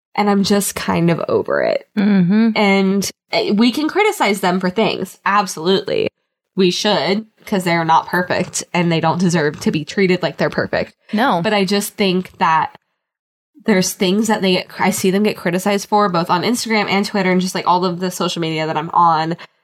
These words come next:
Speaker 1: for the dumbest stuff that's, whether it's not their, th-, it's clearly a production issue and not a Katie issue or a Caitlyn issue or Tayshia,
Speaker 2: Mm-hmm.
Speaker 1: whatever. Or it's like, you know, Caitlyn and,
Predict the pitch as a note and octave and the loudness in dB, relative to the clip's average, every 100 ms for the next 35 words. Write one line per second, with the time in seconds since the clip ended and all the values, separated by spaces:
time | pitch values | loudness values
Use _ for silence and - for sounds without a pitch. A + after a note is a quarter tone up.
0 | _ _ - B3 G#3+ A#3 F#3 G#3+ G#3+ B3+ | _ _ -4 -2 0 -2 0 2 2 0
1 | - G3 F#3+ F#3+ - - - G#3+ G#3+ G3+ | 0 2 2 -2 -6 -14 -8 0 2 2
2 | F#3 - G#3 G#3 - G3 A3 A#3 - A#3 | 0 2 2 2 0 2 2 -2 -4 0
3 | A#3 G#3 A3 - B3 A#3+ B3 A3 A3 F#3 | 0 0 -2 -2 -2 0 2 0 0 0
4 | F#3 - G#3 G3+ A3 G3+ F3+ F3+ F3+ F#3+ | 0 0 0 0 0 2 2 0 2 2
5 | F3 E3 E3 E3 E3 D#3+ E3+ F#3+ E3 D#3+ | 2 0 -2 0 0 0 0 -2 0 -4
6 | D#3+ - D3 - E3 - G3+ F#3 F#3 F#3 | -4 -2 -2 0 -2 0 2 4 4 4
7 | G3+ - - _ G#3+ G#3+ G#3+ A3 G3 - | 0 -4 -20 _ 0 2 2 0 0 -4
8 | _ _ _ - G3 F#3 - F#3+ - G3 | _ _ _ -2 0 0 0 0 2 2
9 | F#3+ F#3+ F#3 | 2 2 0